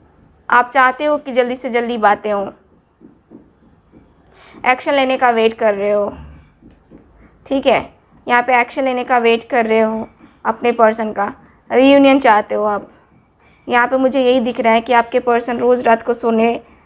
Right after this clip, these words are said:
सोते टाइम यही सोचते हैं कि आप रियूनियन चाहते हो इनके साथ, ठीक? यहाँ पे मुझे फ़िलहाल इस कार्ड से मैं यही, इतना ही देखूँगी, ठीक है? मैं दूसरे कार्ड को देखूँगी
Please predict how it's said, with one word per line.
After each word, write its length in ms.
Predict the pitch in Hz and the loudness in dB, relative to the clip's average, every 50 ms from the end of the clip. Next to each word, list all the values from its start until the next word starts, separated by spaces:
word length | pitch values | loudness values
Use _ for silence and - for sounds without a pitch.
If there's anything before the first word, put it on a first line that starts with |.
| _ _ - - - | _ _ -20 -2 2
सोते 280 | 269 254 254 277 277 | 2 4 6 4 2
टाइम 340 | 254 247 226 214 214 226 269 - _ _ _ _ _ _ _ - | 4 4 0 0 -2 -4 -10 -14 _ _ _ _ _ _ _ -4
यही 160 | 254 269 285 | -2 -2 -2
सोचते 320 | 277 277 247 254 254 - 226 | 0 -2 -4 -4 -4 -6 -4
हैं 160 | 226 226 226 | -4 -4 -2
कि 100 | 226 247 | 0 2
आप 160 | 233 226 226 - | 2 2 0 -2
रियूनियन 420 | 220 226 226 233 226 226 226 226 | -2 -2 0 0 2 2 0 0
चाहते 300 | 220 220 196 196 - - | 0 0 0 0 0 -2
हो 60 | 208 | -2
इनके 220 | 208 202 196 - - | -2 -2 -4 -6 -6
साथ, 240 | - - 208 196 - - - _ _ _ _ _ _ _ _ | -6 -6 -8 -8 -10 -12 -16 _ _ _ _ _ _ _ _
ठीक? 300 | - 262 285 277 - - _ _ _ _ _ - | 0 0 0 0 -4 -16 _ _ _ _ _ -4
यहाँ 200 | 254 240 233 226 | -2 0 0 0
पे 120 | 233 - 247 | 0 -2 -4
मुझे 260 | 247 233 226 247 247 | -4 -4 -2 -4 -4
फ़िलहाल 480 | 247 - 240 226 240 226 220 220 226 - _ - - | -4 -4 -6 -4 -2 0 0 0 -2 -6 _ -8 -8
इस 160 | 262 269 - | -8 -8 -4
कार्ड 260 | - 254 226 220 220 | 0 2 2 2 0
से 160 | 226 - 240 | -2 -4 -4
मैं 120 | 226 233 233 | -2 0 0
यही, 360 | 226 220 220 240 240 233 233 233 | 0 0 0 0 0 0 -2 -2
इतना 320 | - - 226 - 233 226 | -4 -6 -8 -4 -2 -2
ही 140 | 233 240 254 | 0 0 2
देखूँगी, 540 | 226 220 214 214 - 220 214 208 208 226 262 - _ _ _ - _ - | 4 2 2 2 0 -4 -4 -2 -4 -6 -6 -10 _ _ _ -20 _ -6
ठीक 160 | 285 277 269 | -4 -2 -2
है? 60 | 233 | 0
मैं 180 | 214 220 220 214 | 2 0 0 0
दूसरे 300 | 226 226 - 277 240 226 | 0 -4 0 0 0 0
कार्ड 280 | 226 - 196 202 - | 0 -4 -8 -8 -8
को 120 | - 226 208 | -8 -10 -8
देखूँगी 520 | - 214 - - 233 208 190 - 202 - | -4 -2 -2 -2 -2 -4 -4 -4 -6 -6